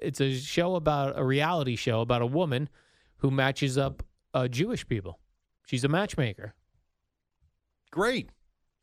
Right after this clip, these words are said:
Speaker 1: And it's, uh, kind of intriguing so far. Right now in episode one, they just kinda introduced you to the people that she, some of her clients.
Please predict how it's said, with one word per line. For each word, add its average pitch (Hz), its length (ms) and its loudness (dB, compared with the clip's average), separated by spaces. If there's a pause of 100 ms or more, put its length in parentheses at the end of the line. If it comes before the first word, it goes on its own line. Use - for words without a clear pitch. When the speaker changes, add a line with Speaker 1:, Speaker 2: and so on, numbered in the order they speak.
Speaker 1:
And 156 380 2
it's, 160 260 -2
uh, 185 180 0
kind 226 260 0
of 214 80 -2
intriguing 226 500 -2
so 117 200 0
far. 95 280 -4 (480)
Right 160 240 2
now 165 200 4
in 160 80 2
episode 160 380 2
one, 151 220 0
they 131 100 2
just 127 220 -4
kinda 135 200 2
introduced 131 680 -2
you 120 100 -2
to 120 180 -2
the 110 120 -2
people 127 420 0
that 110 200 -2
she, 117 640 -8 (140)
some 131 220 0
of 117 80 2
her 110 120 0
clients. 107 720 -6